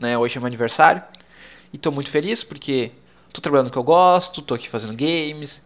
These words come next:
tô fazendo tutorial, tudo que eu gosto, então pra mim tá ótimo, né? Ah, mas vamos seguir então pro tutorial de hoje. No tutorial de hoje eu vou ensinar sobre fazer vídeos trezentos e sessenta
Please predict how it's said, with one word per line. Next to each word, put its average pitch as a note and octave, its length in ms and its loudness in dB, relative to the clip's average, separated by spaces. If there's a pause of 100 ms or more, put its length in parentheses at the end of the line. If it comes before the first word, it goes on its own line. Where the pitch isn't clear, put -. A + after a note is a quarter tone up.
(580)
tô C3+ 80 -4
fazendo C3 180 2
tutorial, C#3+ 640 6
tudo E4 380 -4
que D4+ 100 -10
eu E3+ 80 4
gosto, C#3 420 6
então C3+ 140 -6
pra C#3 160 -8
mim D3 320 -10
tá C#3 160 6
ótimo, A#2 360 2 (220)
né? G#2 220 -6 (880)
Ah, D#3+ 460 4
mas D4+ 180 -4
vamos G#3+ 200 -4
seguir E3+ 220 -8
então E3+ 220 0
pro E3+ 160 -6
tutorial D#3 380 2
de D#3 100 -2
hoje. A2 300 -4 (120)
No - 40 -18
tutorial A#3 300 2
de G#3 80 2
hoje G#3 200 4
eu G#3 60 4
vou F3+ 140 -8
ensinar C#3+ 360 -4
sobre C#3 460 -2 (1200)
fazer D3 580 2 (100)
vídeos D3 420 -6
trezentos C3 420 -6
e - 40 -10
sessenta C#3 480 -6